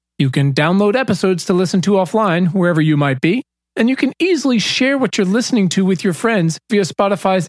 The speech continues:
integrations with social platforms like Instagram. Spotify has a huge catalog of podcasts on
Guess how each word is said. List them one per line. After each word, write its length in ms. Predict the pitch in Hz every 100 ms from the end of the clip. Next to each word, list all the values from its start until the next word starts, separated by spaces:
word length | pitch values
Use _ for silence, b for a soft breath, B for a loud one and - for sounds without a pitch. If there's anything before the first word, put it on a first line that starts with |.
| -
integrations 680 | 196 170 214 233 190 175
with 120 | 220
social 360 | - 359 254 156
platforms 640 | 135 143 143 170 175 160 -
like 260 | 127 131 -
Instagram. 500 | 254 247 - 139 104 - _ _ _ _ -
Spotify 460 | - 262 208 220 196
has 180 | 190 190
a 40 |
huge 360 | 175 - 302 -
catalog 420 | 196 156 147 135
of 80 | 131
podcasts 640 | 139 135 - 160 185 -
on 180 | 170 170